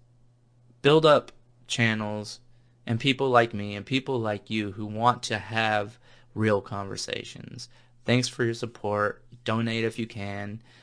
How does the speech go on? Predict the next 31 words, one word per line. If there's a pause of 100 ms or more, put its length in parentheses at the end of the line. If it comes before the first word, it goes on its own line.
(200)
Um,
there's
merch
if
you
want
to
buy
merch,
that
helps. (320)
Or
just
subscribe (240)
and
hit
the
notification
bell (140)
so
that (260)
you
know
every
time
I
post
a
new
video. (520)
Um,